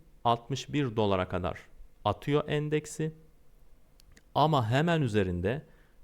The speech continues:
şurada bir fitil bakın direnç noktası var. Ee, belki destek olarak çalışıp buradan da dönebilir. Yani iki yüz iki virgül yirmi dört, hadi bilemedin iki yüz dolar. Psikolojik bir eşiktir sonuçta. Oradan da dönebilir. E, fakat şu formasyonu uygularsa,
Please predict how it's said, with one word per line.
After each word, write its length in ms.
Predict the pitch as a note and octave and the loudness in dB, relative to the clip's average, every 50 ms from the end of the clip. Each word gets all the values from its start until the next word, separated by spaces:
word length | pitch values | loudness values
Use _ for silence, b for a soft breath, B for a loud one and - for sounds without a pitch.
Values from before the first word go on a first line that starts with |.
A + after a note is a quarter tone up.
| - _ | -20 _
şurada 480 | - - - - D#3 D3+ B2+ G2+ G2 A2+ | -20 -12 -4 0 0 2 2 2 0 -2
bir 60 | C3 | -4
fitil 340 | - - B2 - - B2+ A2+ | -4 -6 -8 -6 -4 -2 -2
bakın 380 | G#2 G2+ - A2 G2 F2+ F2 | -2 -2 -2 -4 -6 -6 -4
direnç 520 | F#2 G#2 A2+ B2 A#2+ A2+ - - - - - - - - - - - - - - - - - - - - | -4 -2 -2 0 -2 -2 -4 -8 -14 -16 -16 -18 -20 -20 -20 -20 -20 -20 -20 -20 -20 -20 -20 -20 -14 -4
noktası 520 | G2+ G2+ G2 - - - G2+ - - - | -2 0 0 0 -2 -4 -6 -6 -4 -2
var. 220 | G2 C3+ E3 - - - - b b b b b b b b b b b - | -2 -2 -2 -4 -8 -16 -20 b b b b b b b b b b b -6
Ee, 220 | G#2+ F#2 F2+ F#2 A2+ | -4 -4 -2 2 2
belki 340 | D#3 E3 E3 D#3+ E3+ D3+ | 2 2 2 0 -2 0
destek 380 | D3 C#3+ C#3 - - D#3+ D#3 D#3 | 0 0 0 0 -2 -2 0 2
olarak 280 | D3 C3+ B2 A2+ A2+ - | 2 2 2 0 0 -2
çalışıp 400 | - A#2 A#2 - - C#3+ - - | -2 -2 -2 -4 -6 -6 -4 -2
buradan 400 | A2+ A#2 A#2+ B2+ C#3 D3 C#3 A#2+ | 0 0 0 0 0 0 0 -2
da 120 | G#2+ G2 | -2 -2
dönebilir. 340 | G2 F2+ F2+ E2+ E2+ F2 E2+ | -2 -2 -2 -2 -4 -4 -4
Yani 300 | F2+ F#2 F#2 F#2 F2+ F2+ - | -4 -4 -4 -4 -6 -8 -8
iki 240 | A2 - - - | -10 -8 -6 -4
yüz 200 | D3+ C3+ B2 - | -4 -4 -4 -6
iki 260 | - A2+ - - C#3 B2+ | -8 -10 -6 -4 -4 -2
virgül 320 | A#2+ A2 G2+ G#2 B2 B2+ | -2 -4 -4 -4 -4 -4
yirmi 360 | A#2 G2+ G#2+ G2+ G2 F#2+ F2+ | -2 -2 0 0 0 -2 -2
dört, 200 | G2 B2 C3 - | -2 -4 -4 -2
hadi 260 | - - D3+ C#3 A#2 | -2 -2 -2 -2 -4
bilemedin 460 | A#2+ B2+ D3 D3 B2+ A2 A#2+ C3+ C3+ - | -2 -2 0 0 0 -2 -2 -4 -4 -6
iki 240 | B2+ B2 - - C#3+ | -8 -8 -6 -4 -2
yüz 260 | C3+ B2+ A#2 G#2 - | 0 0 0 0 -2
dolar. 360 | - D2+ B1 B1 B1 - - - - - | -2 -2 -2 -4 -6 -10 -16 -20 -20 -18
Psikolojik 600 | - - - - - G#2+ G#2 G2+ G2+ G#2 - - | -16 -14 -12 -6 -2 0 0 0 -2 -4 -6 -4
bir 60 | F2+ | -4
eşiktir 320 | F#2+ - - - - - F#2 | -4 -4 -6 -10 -12 -14 -12
sonuçta. 440 | - - E2+ F2 F2+ - - - - - | -8 -6 -6 -6 -8 -6 -8 -8 -8 -4
Oradan 480 | - B2 A#2+ A#2+ A2+ B2 B2 B2 A2+ | -2 0 0 2 2 2 2 2 0
da 120 | G#2 F#2 F2+ | 0 -2 0
dönebilir. 480 | F2 F2 E2+ D#2+ F2 G#2 D3 D#3 - b b b b b b b b b - | -2 -2 -2 -4 -4 -6 -6 -8 -8 b b b b b b b b b -10
E, 80 | - F2+ | -10 -10
fakat 420 | - - E3+ F3 - D#3+ B2+ - | -4 -2 -2 0 2 0 0 0
şu 180 | - - - D#3+ | -4 -8 -8 -8
formasyonu 760 | - - E3+ D#3+ D#3 D3+ D3+ D3 C#3+ - D3+ D3 D3 C#3 - | -4 0 2 2 2 2 0 -2 -2 -4 -4 -4 -4 -4 0
uygularsa, 760 | - B2 A#2 A#2 A2+ B2 C3+ F3 G#3 G#3 - - - - - | 0 2 2 2 2 2 4 4 4 2 0 -2 -4 -6 -6